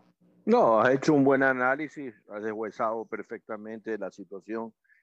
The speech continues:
que existe en la Asamblea Nacional. Pero eso también me lleva a la siguiente reflexión. Las instituciones no son las que hacen a los hombres.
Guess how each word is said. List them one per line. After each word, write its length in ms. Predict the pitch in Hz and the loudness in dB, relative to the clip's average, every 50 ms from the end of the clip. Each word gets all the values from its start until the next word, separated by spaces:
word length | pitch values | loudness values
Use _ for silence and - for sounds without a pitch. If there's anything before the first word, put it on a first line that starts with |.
| _ _ _ | _ _ _
que 120 | - 113 | -4 -4
existe 560 | 98 - - - 180 190 - - 113 104 104 | -4 -4 -4 -4 -4 -4 -4 -4 -2 -2 0
en 60 | 104 | 0
la 60 | 98 95 | -2 -4
Asamblea 440 | - - 104 101 104 107 104 101 | -4 -4 -4 -4 -2 -2 -2 -2
Nacional. 500 | 92 90 85 85 90 87 85 82 80 71 - _ _ _ _ _ _ _ - | -2 -6 -10 -10 -12 -12 -12 -14 -14 -14 -18 _ _ _ _ _ _ _ -10
Pero 200 | - 135 139 165 | -8 -4 -4 -4
eso 160 | 160 - 175 | -4 -4 -6
también 420 | 170 185 160 156 151 160 160 156 | -4 -4 -4 -4 -6 -6 -6 -4
me 120 | 147 135 127 | -4 -4 -2
lleva 240 | 131 143 135 131 127 | -2 -2 0 -2 -2
a 40 | |
la 80 | 120 110 | -4 -6
siguiente 420 | - 113 104 107 120 113 - 110 | -10 -8 -8 -8 -8 -6 -8 -8
reflexión. 600 | 104 104 - - - - - 131 131 113 104 92 - - - - _ _ _ _ _ _ _ _ _ _ _ _ _ _ _ _ | -8 -6 -6 -8 -8 -8 -8 -8 -8 -6 -8 -10 -14 -18 -20 -20 _ _ _ _ _ _ _ _ _ _ _ _ _ _ _ _
Las 220 | - 151 147 - | -2 -2 0 0
instituciones 720 | 180 170 190 185 170 185 175 - 202 208 208 202 196 170 160 | -2 -4 -4 -6 -6 -6 -8 -2 0 0 2 2 0 -2 -4
no 220 | 165 175 202 202 | -4 -6 -6 -6
son 440 | - - - 226 240 208 131 113 110 | -8 -8 -8 -6 -4 -4 -4 -4 -4
las 120 | 117 120 - | -6 -4 -4
que 100 | - 123 | -2 -4
hacen 280 | 120 - - 120 110 | -4 -4 -6 -8 -8
a 80 | 107 104 | -6 -8
los 200 | 101 101 92 - | -8 -10 -12 -14
hombres. 320 | 90 78 76 - - - | -18 -18 -18 -20 -20 -20